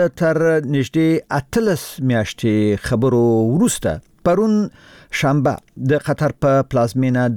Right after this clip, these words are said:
دوحه کې د سولې موافقه لاسلیک شوه. د موافقې تر لاسلیک وروسته له افغانستان او له نورې نړۍ، اه، څخه پراخ غبرګونونه خپاره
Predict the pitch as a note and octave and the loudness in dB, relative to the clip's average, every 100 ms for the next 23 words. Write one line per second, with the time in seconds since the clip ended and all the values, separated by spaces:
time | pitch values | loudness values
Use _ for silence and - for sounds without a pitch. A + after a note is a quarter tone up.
0 | A2+ A2 - E3 - F3+ D#3 B2 - A#2+ | 0 0 0 -4 0 0 2 -2 -2 -2
1 | A2 G#2 G2 G2+ - D3+ G2+ F2 - G#2 | 0 2 0 -2 -4 -2 -2 -4 -8 -10
2 | - - - _ - - - - A3 G#3+ | -10 -12 -16 _ -20 -20 -18 -6 0 0
3 | G#3+ G#3+ - G#3 - F3+ F3 D#3 - F3+ | 0 -2 -2 -2 0 0 0 0 -2 -6
4 | - E3 - E3+ D3+ D3 C#3 B2 - B2 | -2 -4 -2 0 2 2 2 0 -2 -2
5 | A#2 - C3+ B2+ B2 A#2+ A#2+ A#2+ A#2 A#2 | -2 -2 -2 0 2 2 2 2 2 2
6 | A#2 E3 G#3 D#3+ B2 B2 C3 B2+ - - | 2 2 0 0 2 2 2 0 -4 -8
7 | C#3 A2+ A2 - - A2 - D#3 C#3+ A2 | -2 0 -2 -4 -6 -4 0 0 -2 -8
8 | - B2 A#2+ G#2+ A2 E3+ D#3+ - - F#2+ | -10 -2 -2 0 0 2 0 -2 -4 -2